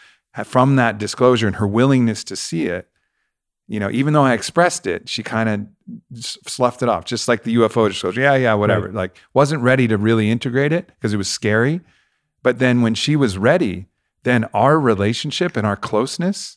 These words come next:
Speaker 2: Mm-hmm.
Speaker 1: nothing else changed other than the di-, the disclosure and the receiving of the disclosure and the release of all judgment
Speaker 2: Mm-hmm.
Speaker 1: about it. And then all of a sudden, our relationship hit even another level.
Speaker 2: Yeah.
Speaker 1: It's like, phew.
Speaker 2: So this is a really important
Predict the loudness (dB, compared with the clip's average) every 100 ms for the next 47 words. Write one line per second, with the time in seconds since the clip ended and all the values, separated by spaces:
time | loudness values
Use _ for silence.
0 | -4 -2 0 -4 -8 _ _ _ _ -2
1 | 0 2 2 2 0 -2 -2 0 0 0
2 | 0 2 2 2 0 0 -4 -6 -4 -4
3 | -4 -6 0 0 2 0 -2 -2 0 0
4 | -2 -4 -2 0 2 0 -2 -4 -4 0
5 | 0 2 -2 -2 0 0 0 2 0 0
6 | -2 2 2 2 -2 0 -4 -6 -8 _
7 | -4 0 2 2 2 0 -2 2 2 4
8 | 2 2 2 4 2 2 0 -2 -8 -4
9 | 0 2 2 0 -2 -4 -6 -8 -12 -18
10 | _ _ -4 -4 -4 -8 -10 -10 -12 -18
11 | -20 -4 4 6 6 6 4 6 8 8
12 | 6 4 2 0 -4